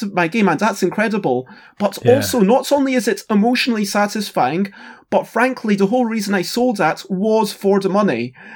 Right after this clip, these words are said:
Speaker 1: I mean, that is what it was all about. It was like, okay, I could carry on doing this, or I could sell it to someone else
Speaker 2: Yeah.
Speaker 1: and do a little bit less work, but hopefully they get more money. Um, now, the truth is that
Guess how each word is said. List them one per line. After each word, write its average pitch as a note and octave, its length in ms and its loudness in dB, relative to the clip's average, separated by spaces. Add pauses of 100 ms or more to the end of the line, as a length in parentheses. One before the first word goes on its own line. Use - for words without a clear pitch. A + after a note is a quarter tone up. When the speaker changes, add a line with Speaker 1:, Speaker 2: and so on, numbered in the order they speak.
(160)
Speaker 1:
I G#3 80 4
mean, G#3+ 160 0
that A#3+ 340 2
is A3+ 140 0
what G3+ 280 0
it G3+ 80 -2
was G#3+ 160 0
all A3 140 2
about. G#3+ 640 0 (300)
It - 100 -4
was A#3+ 220 2
like, A3+ 200 -2
okay, G#3 420 -2 (380)
I A3+ 380 0 (180)
could C#4 260 0 (120)
carry A#3 300 0
on A3 160 2
doing A3 240 0
this, F#3 280 0
or A3+ 160 0
I A3+ 60 -2
could G#3+ 160 -4
sell A#3 220 2
it A3+ 80 -6
to A3+ 100 -8
someone A3 300 0
else F#3+ 320 -2 (360)
Speaker 2:
Yeah. G3+ 260 2
Speaker 1:
and G3+ 200 -4 (140)
do D4+ 120 -2
a E4+ 60 2
little C#4 380 -2
bit A#3 160 2
less A#3 260 -4
work, F3 240 0
but A#3+ 60 0
hopefully B3+ 400 0
they B3 220 -4
get A3 200 -12
more B3+ 160 4
money. B3 380 0 (340)
Um, A3 380 0 (280)
now, A#3 280 0
the A3 140 -2
truth C#4+ 360 0
is G3 340 0
that - 380 -2